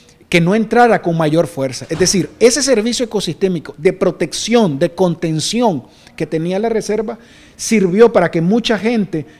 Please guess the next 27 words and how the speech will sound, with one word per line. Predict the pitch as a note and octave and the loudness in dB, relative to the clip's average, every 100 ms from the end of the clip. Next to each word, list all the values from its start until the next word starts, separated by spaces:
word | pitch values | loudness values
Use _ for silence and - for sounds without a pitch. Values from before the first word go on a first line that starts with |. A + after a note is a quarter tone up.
| - | -8
no | E3 F#3+ | -2 -2
fuera | F#3 F3+ | 2 2
afectada | F3+ F3+ - D3+ D#3 E3 - - - | 2 -2 -2 -2 -2 -4 -8 -10 -2
por | F3 | 0
el | D#3+ | 0
huracán. | C#3 B2+ - A2+ A2+ - - - | -2 -6 -8 -12 -14 -18 -20 0
Eso | G3+ G#3 | 2 2
es | B3 | 2
uno | B3+ C#4 G#3+ | 4 4 4
de | |
los | D#3 D3 | 4 2
servicios, | C#3+ E3+ F3 | 0 0 -2
pero | D3+ D3+ | 0 0
no | E3 | 4
es | F#3 | 6
el | F#3 | 6
único. | G#3 F3+ C#3 D3 | 6 4 2 -4
Es | |
servicio | E3+ C#3+ D#3 - C3+ | -2 -2 -2 -2 0
de | C3+ | 2
agua, | E3+ F3 E3+ D#3+ | 4 4 4 0
servicio | D3 C#3+ C#3+ C#3 D#3 | -2 -2 -2 -2 0
de | D3 | 0
ali-, | C#3 D3 | -2 -4
de | C3+ C#3 | -6 -6
seguridad | D3 C3+ C3+ C3+ | -4 -4 -4 -6
alimentaria, | C3+ C3 B2+ F3+ F#3 E3+ E3 | -6 -8 -4 0 0 0 -2